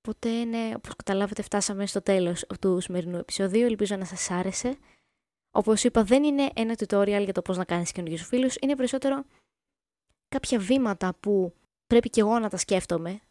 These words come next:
Βάζω και τον εαυτό μου μέσα σε όλο αυτό, γιατί, όπως είπα, δεν είμαι καλή στο να κάνω νέους φίλους και, μ, χρειάζεται λίγο να σκεφτόμαστε κάποια πράγματα όταν γνωρίζουμε νέα άτομα.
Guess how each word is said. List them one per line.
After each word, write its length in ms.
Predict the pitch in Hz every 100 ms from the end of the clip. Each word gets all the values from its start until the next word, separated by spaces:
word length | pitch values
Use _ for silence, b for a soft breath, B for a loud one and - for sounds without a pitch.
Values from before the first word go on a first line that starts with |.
| _ _ - - 202 202 -
Βάζω 260 | 185 214 226
και 100 | -
τον 120 | 202
εαυτό 240 | 190 226
μου 100 | 226
μέσα 420 | 196 175 - 170 -
σε 140 | -
όλο 120 | 190
αυτό, 200 | 165 -
γιατί, 320 | 180 165 -
όπως 200 | 185 180
είπα, 180 | - 170
δεν 320 | 160 240 311
είμαι 280 | 302 302 302
καλή 540 | 294 247 214 233 247 247
στο 200 | - 196
να 100 | 190
κάνω 240 | - -
νέους 280 | 214 269 302
φίλους 400 | 208 185 254 311 B B B _ _ _ -
και, 360 | - 262 262
μ, 300 | 247 247 240 247 _ _ _ _ _ _ _
χρειάζεται 560 | - 220 202 208 196 190
λίγο 260 | 190 190 196
να 220 | 190 185
σκεφτόμαστε 480 | - - 190 190 -
κάποια 220 | 190 175
πράγματα 680 | - 175 160 165 - 156 - _ _ _ _ _ -
όταν 380 | - 180 175 - _ -
γνωρίζουμε 580 | 180 190 180 180 175 170
νέα 280 | 170 170 160
άτομα. 420 | - 170 196